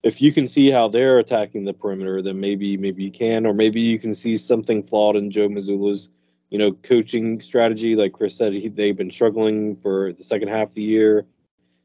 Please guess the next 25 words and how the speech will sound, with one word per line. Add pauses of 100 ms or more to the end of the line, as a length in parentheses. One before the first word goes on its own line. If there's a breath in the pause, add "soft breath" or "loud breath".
(100)
And
that
seems
more
of
a, (120)
you
know,
X
and
his,
and
O's
things
versus
a,
um, (200)
player
thing. (100)
So, (500)
and
maybe
a
chemistry
thing.